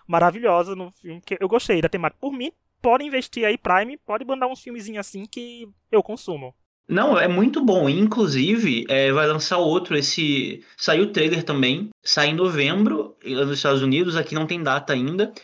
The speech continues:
Speaker 2: mas é o Thanksgiving, né, aqui no Brasil, pra Feriado Sangrento, foi a tradução, que também tem essa pegada terrir. É baseado em um curta-metragem, na verdade é um trailer falso, que o criador,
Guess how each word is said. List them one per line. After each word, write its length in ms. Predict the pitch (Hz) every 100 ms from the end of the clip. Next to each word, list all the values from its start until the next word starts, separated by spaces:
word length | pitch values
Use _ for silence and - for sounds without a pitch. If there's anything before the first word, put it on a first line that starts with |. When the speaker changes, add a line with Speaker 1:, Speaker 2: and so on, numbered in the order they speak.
| -
Speaker 2:
mas 240 | 143 143 139
é 100 | 147
o 120 | 151
Thanksgiving, 760 | 143 160 180 160 175 147 107 98
né, 160 | 107 110
aqui 240 | 117 117
no 80 | 117
Brasil, 360 | 127 120 123
pra 140 | 135 147
Feriado 420 | 147 147 143 143
Sangrento, 560 | 143 170 160 143 131 -
foi 140 | 113
a 40 |
tradução, 640 | 110 113 110 - 165 220 - _ _ -
que 840 | - 156 147 151 147 143 143 143 - _ _
também 300 | 190 180 185
tem 80 | 208
essa 140 | 208
pegada 300 | 208 185 190 185
terrir. 460 | 220 175 160 135
É 100 | -
baseado 520 | 139 147 147 147 151 165
em 40 |
um 80 | 165
curta-metragem, 760 | 180 185 196 185 185 143 123
na 80 | 160
verdade 240 | 160 147 -
é 20 |
um 80 | 165
trailer 380 | 175 185 214 214
falso, 560 | - 151 160 - - - _
que 100 | 156
o 60 | 147
criador, 760 | 156 151 147 135 135 -